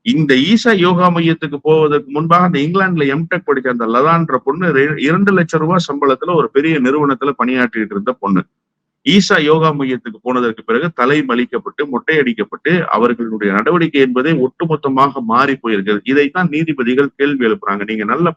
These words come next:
படிச்ச பொண்ணு, உங்க பேரு லதா, ஆனா உங்க பேரு மாமதின்னு சொல்றாங்க, ஏன் நீங்க பேரை மாத்திக்கிட்டீங்க? உங்களுடைய தங்கையினுடைய பேர் வந்து கீதா, ஆனா மாமையூன்னு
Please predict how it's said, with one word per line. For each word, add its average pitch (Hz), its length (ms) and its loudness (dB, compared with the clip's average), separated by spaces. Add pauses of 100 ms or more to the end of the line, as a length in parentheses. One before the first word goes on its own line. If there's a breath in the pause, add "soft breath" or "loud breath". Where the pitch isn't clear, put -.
படிச்ச 156 300 -2
பொண்ணு, 107 400 -4 (380)
உங்க 139 220 2
பேரு 170 360 2
லதா, 120 420 4 (140)
ஆனா 151 300 2
உங்க 127 220 0
பேரு 165 280 0
மாமதின்னு 147 760 0 (160)
சொல்றாங்க, 87 480 -2 (560)
ஏன் 165 220 2
நீங்க 123 220 2
பேரை 135 380 2
மாத்திக்கிட்டீங்க? 85 760 -4 (480)
உங்களுடைய 143 520 2 (100)
தங்கையினுடைய 165 640 2
பேர் 135 280 -2
வந்து 131 320 -6
கீதா, 101 500 -2 (100)
ஆனா 139 280 0
மாமையூன்னு 147 760 0